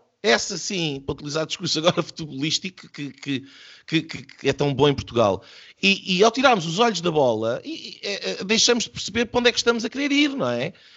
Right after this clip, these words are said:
Eh, e, e isso é que para mim é aflitivo, porque o discurso dos oficiais,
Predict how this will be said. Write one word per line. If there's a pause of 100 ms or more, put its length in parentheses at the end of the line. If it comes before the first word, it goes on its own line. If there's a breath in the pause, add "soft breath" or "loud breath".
(140)
Eh,
e,
e
isso
é
que
para
mim
é
aflitivo,
porque
o
discurso
dos
oficiais,